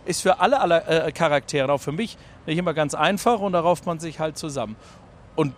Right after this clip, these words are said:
dasselbe Verhältnis hat man natürlich auch auf so einem gemeinsamen Projekt Volksfest, ne? Da sind Macher und wenn man die alle, alle die sieht, und du hast die Namen angesprochen,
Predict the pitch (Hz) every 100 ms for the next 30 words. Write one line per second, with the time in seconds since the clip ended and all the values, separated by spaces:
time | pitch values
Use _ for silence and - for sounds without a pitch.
0 | - 139 151 156 160 156 160 131 160 -
1 | 151 160 156 160 139 139 160 143 143 139
2 | 151 175 160 165 - 160 156 175 - -
3 | 214 214 - 107 - - - 165 - -
4 | - 156 139 156 135 165 165 214 160 156
5 | 151 156 143 170 220 165 - - 170 214
6 | 151 165 170 131 131 208 214 147 147 -
7 | 151 147 135 139 165 175 - 175 180